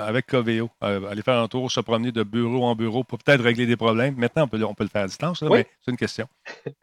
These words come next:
Speaker 2: C'est vrai que maintenant, on le fait beaucoup à distance, mais sinon, effectivement, on encourage fortement les équipes à aller dans les bureaux. C'est un de nos plus beaux assets.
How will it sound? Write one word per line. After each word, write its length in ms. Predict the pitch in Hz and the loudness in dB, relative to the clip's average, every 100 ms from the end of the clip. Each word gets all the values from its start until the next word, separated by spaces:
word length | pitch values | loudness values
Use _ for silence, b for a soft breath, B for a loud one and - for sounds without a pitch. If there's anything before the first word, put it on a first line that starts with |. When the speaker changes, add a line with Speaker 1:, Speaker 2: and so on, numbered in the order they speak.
| B B B B - | B B B B 0
Speaker 2:
C'est 140 | 151 | 4
vrai 140 | 160 | 4
que 80 | 214 | 4
maintenant, 300 | 127 131 143 | 2 4 4
on 20 | |
le 60 | 135 | 4
fait 80 | 131 | 2
beaucoup 240 | 131 139 | 2 2
à 40 | 147 | 2
distance, 520 | 113 - 135 147 - | 2 0 0 0 -2
mais 240 | 117 123 | 0 2
sinon, 340 | 123 - 131 143 | 2 2 2 2
effectivement, 500 | 127 - 123 120 123 | 0 -4 -2 2 2
on 80 | 117 | 2
encourage 340 | 113 143 139 | 2 2 2
fortement 320 | 147 139 139 | 0 0 2
les 180 | 143 120 | 2 2
équipes 200 | 120 131 | 0 0
à 40 | 113 | 2
aller 120 | 113 | 2
dans 80 | 117 | 2
les 60 | |
bureaux. 200 | 107 110 113 - | 0 -2 -6 -2
C'est 80 | 127 | 0
un 20 | |
de 60 | |
nos 80 | 131 | 2
plus 100 | 123 | 2
beaux 220 | 131 135 | 2 4
assets. 260 | 123 - | 4 4